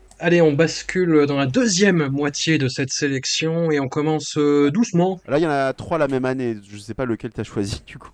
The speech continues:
Speaker 2: <laughs>
Speaker 1: Je commence par le, le, le moins marquant pour, euh, faire une espèce de gradation dans, dans, dans,
Speaker 2: Mhm.
Speaker 1: dans ma préféritude. On commence avec Red Spell, Spells Red, chi-, titre super,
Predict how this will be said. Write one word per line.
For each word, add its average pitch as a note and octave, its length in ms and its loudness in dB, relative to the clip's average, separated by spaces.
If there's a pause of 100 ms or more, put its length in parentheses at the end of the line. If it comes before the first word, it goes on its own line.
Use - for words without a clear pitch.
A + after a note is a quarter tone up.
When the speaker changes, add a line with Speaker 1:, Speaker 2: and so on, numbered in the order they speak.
Speaker 2:
<laughs> - 460 -8
Speaker 1:
Je - 160 -6
commence F3+ 340 -4
par D#3+ 200 -2
le, D#3 260 2
le, D3+ 160 0
le D3+ 160 0
moins F3+ 220 2
marquant D3+ 400 0 (560)
pour, A#2+ 220 -2
euh, A#2 140 0
faire C3+ 180 -4
une B2 100 -2
espèce C3 220 -4
de A#2 100 -4
gradation D#3+ 760 -2
dans, B2 360 -2
dans, G#2+ 160 -6
dans, G#2+ 300 -6
Speaker 2:
Mhm. A#2 260 -12
Speaker 1:
dans A#2 100 -8
ma A#2 140 -2
préféritude. C3+ 680 -4 (420)
On B2 60 -12
commence C#3+ 240 0
avec C#3+ 180 0
Red E3 180 2
Spell, E3 340 4
Spells D#3+ 400 2
Red, D3 280 2
chi-, - 320 -4
titre - 300 -4
super, A2 380 -8